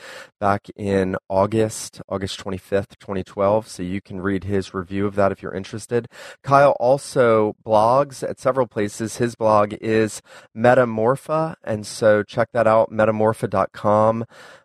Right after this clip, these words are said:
Um, where Kyle, um, I guess the full title is metamorpha dot com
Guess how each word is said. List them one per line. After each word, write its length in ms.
Um, 540
where 340
Kyle, 760
um, 440
I 60
guess 200
the 100
full 160
title 320
is 140
metamorpha 480
dot 180
com 520